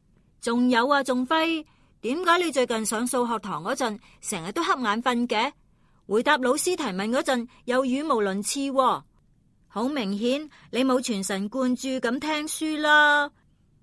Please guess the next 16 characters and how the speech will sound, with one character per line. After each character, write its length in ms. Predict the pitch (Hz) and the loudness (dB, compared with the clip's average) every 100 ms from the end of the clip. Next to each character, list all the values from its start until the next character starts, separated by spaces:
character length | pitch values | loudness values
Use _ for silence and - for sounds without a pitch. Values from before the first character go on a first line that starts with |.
| _ _ | _ _
你 140 | 190 247 | -4 -2
夜 160 | 247 233 | 0 2
晚 180 | 233 | 0
黑 80 | 320 | 0
瞓 200 | 339 294 | -2 -2
得 100 | 339 | 0
唔 180 | 302 185 | 0 -2
好 180 | 202 202 | -4 -4
咩？ 120 | 285 359 370 _ _ _ _ _ | -4 -6 -8 _ _ _ _ _
如 100 | - | -8
果 140 | 180 277 | -4 0
再 160 | 285 | 0
咁 100 | 247 | 0
樣 140 | 269 311 | 0 2
落 180 | 247 233 | 0 0
去， 320 | 269 262 | 2 0